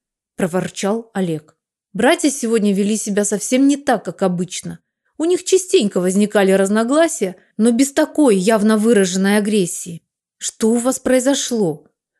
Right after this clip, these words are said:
Пусть встречается с кем хочет, он уже большой мальчик», высказал я свое мнение. Меня конкретно удивила такая опека со стороны Олега.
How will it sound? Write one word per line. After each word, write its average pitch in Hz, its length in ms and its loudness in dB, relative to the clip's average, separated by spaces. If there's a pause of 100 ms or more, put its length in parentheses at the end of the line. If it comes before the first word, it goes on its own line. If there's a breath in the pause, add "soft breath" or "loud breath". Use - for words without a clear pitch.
(120)
Пусть - 340 -2
встречается 320 720 -2
с - 80 -10
кем 262 220 0
хочет, - 500 -2 (200)
он 220 160 2
уже 254 160 2
большой 269 380 0
мальчик», 175 540 -4 (200)
высказал 202 500 0
я 202 180 2
свое 226 240 0
мнение. 165 500 -2 (220)
Меня 269 300 2
конкретно 254 560 0
удивила 214 480 0
такая 196 400 0
опека 247 360 0
со - 100 -12
стороны 190 500 -2
Олега. 185 420 -2